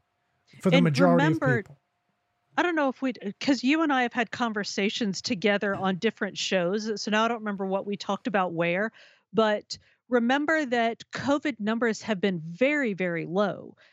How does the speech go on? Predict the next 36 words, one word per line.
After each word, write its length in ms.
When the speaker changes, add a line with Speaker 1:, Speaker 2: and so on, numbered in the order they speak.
Speaker 2:
So 480
Speaker 1:
Yeah. 120
Speaker 2:
When 220
you 180
hear 500
in 220
the 80
media 500
things 300
like 360
numbers 440
are 100
spiking, 920
if 180
they're 160
spiking 600
from 340
two 240
guys 340
in 120
your 160
state 420
to 140
seventeen 580
guys 220
in 100
your 120
state, 280
that's 180
a 60
huge 280
Speaker 1:
That's 180
a 40
huge 180
Speaker 2:
spike. 160
Speaker 1:
spike. 360